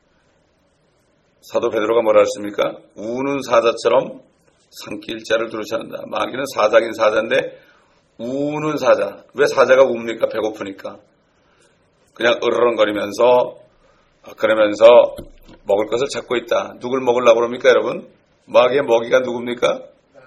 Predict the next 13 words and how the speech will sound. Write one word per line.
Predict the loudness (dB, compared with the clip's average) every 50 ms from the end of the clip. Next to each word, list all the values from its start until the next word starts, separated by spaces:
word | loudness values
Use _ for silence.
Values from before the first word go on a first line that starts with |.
| _ _ _ _ _ _ _ _ _ _ _ _
하나님의 | -12 -10 -6 -4 -2 -2 -2 -2 -4
자녀들이에요, | 0 0 0 0 0 -2 -2 -2 -2 -2 -2
여러분. | -4 -6 -6 -8 -8 -8 -10 -12 -14 -16 -20 -20 -20 _ _ _ _ _ _
저와 | 4 8 8 8 8
여러분입니다. | 8 4 2 0 -2 -4 -4 -2 0 0 2 2 0 -2 -4 -8 -12 -18 _ _ _ _ _ _ _ _ _ _
조심해야 | -10 -6 -4 -4 -4 -4 -2 -2 0 0
됩니다, | 0 -2 -2 -2 -2 0
여러분. | 0 -2 -2 -2 -6 -10 -10
잘못하면 | -10 -10 -8 -6 -6 -4 -4
맥힌단 | -4 -4 -4 -6 -2 -2 -2 -2
말이에요. | -2 -6 -8 -8 -10 -12 -14 -16 -18 _ _ _ _ _ _ _ _ _ _ _ _ _ _ _ _ _ _ _ _ _
그게 | -8 -6 -6 -6
시-, | -6 -8 -14